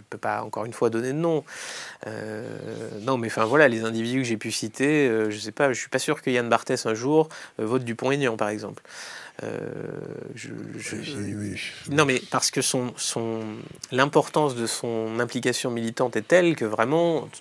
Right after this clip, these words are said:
Speaker 1: son identité est fondée sur, euh, sur, euh, sur, sur ses prises de position politiques.
Speaker 2: Non, mais du-, de, Dupont-Aignan qui dit qu'il va appliquer les mêmes mesures que Duarte, euh, sur, euh, les fumeurs de cannabis,
Speaker 1: Ah non, mais j'ai,
Speaker 2: euh.
Speaker 1: j'ai dit Dupont-Aignan pour dire ça, j'aurais pu dire, euh, même la, euh,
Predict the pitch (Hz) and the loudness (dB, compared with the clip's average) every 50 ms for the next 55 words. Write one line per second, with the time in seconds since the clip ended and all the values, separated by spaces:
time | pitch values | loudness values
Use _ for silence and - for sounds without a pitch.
0 | - _ - - - - 117 117 120 123 127 123 - 139 135 160 151 135 - - | -20 _ -10 -8 -6 -4 -4 -2 -2 -2 -2 -2 -4 0 2 2 2 2 2 -2
1 | - 151 135 135 147 165 180 170 156 - - 135 120 113 113 110 110 110 110 110 | -2 -2 0 2 4 4 4 4 2 0 0 0 2 2 2 2 0 -2 -4 -6
2 | - - - 113 113 113 117 117 117 - - - 110 110 - - - - - - | -6 -6 -6 -4 -4 -6 -6 -8 -10 -10 -12 -12 -12 -12 -10 -10 -8 -4 -2 -2
3 | - 113 - - 156 135 123 123 123 - 123 120 120 - - 147 143 - 127 123 | -2 -2 -2 -2 -2 -2 -2 -2 -2 -2 -4 -2 -2 -2 -2 -2 -2 -2 -4 -4
4 | 131 - - - - - 113 110 98 95 98 101 104 113 113 101 101 107 104 101 | -4 -6 -10 -12 -8 -4 -2 -2 0 0 0 2 2 2 2 4 4 2 4 4
5 | 101 98 98 101 101 101 - 104 107 107 110 120 120 113 - - 104 104 110 113 | 4 2 0 -2 -4 -4 -2 0 0 2 4 2 2 2 0 -2 -2 -4 -4 -2
6 | - - 104 98 98 98 98 - - 123 - - 117 110 110 101 101 104 104 107 | -2 -2 0 2 2 0 0 0 -2 -2 0 0 2 2 2 2 0 0 2 2
7 | 110 104 110 120 117 - - - 98 104 107 107 107 - - - - 123 120 117 | 2 4 4 4 2 2 0 -2 0 2 2 2 2 0 -2 2 4 4 4 4
8 | 107 98 95 95 95 98 - - - 98 98 95 - 98 95 98 95 - - 107 | 4 2 2 2 2 2 2 2 2 2 0 0 0 0 -2 -2 -4 -4 -4 -2
9 | 101 101 - - - - - 110 123 120 117 113 110 113 104 95 - 110 110 120 | -2 -2 -4 -2 -4 -2 0 0 2 2 4 4 4 4 2 0 0 0 -2 0
10 | 127 120 120 113 117 117 113 - 120 123 135 135 123 113 117 113 110 113 110 - | 0 -2 -2 -2 -2 -4 -2 0 2 2 2 2 2 0 -2 -2 -2 -2 0 2
11 | 139 135 127 110 107 107 107 104 - 110 110 120 127 117 113 107 107 107 107 110 | 2 4 4 4 4 2 2 2 -2 -4 0 2 4 4 4 4 2 2 0 0
12 | 101 135 127 117 131 135 120 120 113 110 - - 113 117 - - 127 | -2 -4 -6 -6 -6 -6 -6 -6 -6 -8 -6 -2 -2 -2 0 -2 -6